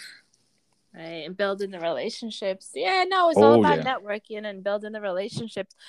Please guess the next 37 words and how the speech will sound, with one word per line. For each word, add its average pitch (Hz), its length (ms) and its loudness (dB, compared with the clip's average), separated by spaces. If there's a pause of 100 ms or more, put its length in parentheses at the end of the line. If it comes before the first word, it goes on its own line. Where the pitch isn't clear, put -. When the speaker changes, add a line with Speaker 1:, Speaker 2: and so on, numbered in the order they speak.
(180)
Speaker 1:
But 247 220 0
those 277 280 -2
artists 320 480 -4
you 226 140 -10
got, 185 320 0
I 202 60 -2
mean, 233 260 -10
they, 202 160 -6
they 226 160 -8
seem 262 240 -12
to 254 100 -14
be, 233 320 -2
they 208 120 4
have 240 160 4
a 233 40 6
lot 214 200 6
going 214 260 -2
on. 226 380 -6
So 240 160 -2
is 220 240 -4
there 233 160 4
any, 240 200 -4 (140)
like, 214 200 2 (120)
upcoming 208 520 -6
shows, 254 460 -2
anything 220 300 -6
we 220 80 -8
should - 120 -18
be 226 80 0
looking 208 280 0
out 254 260 -2
for 349 280 6 (420)
from 220 140 -2
any 233 280 2
of 233 220 6
your 226 200 6
artists? 294 640 -2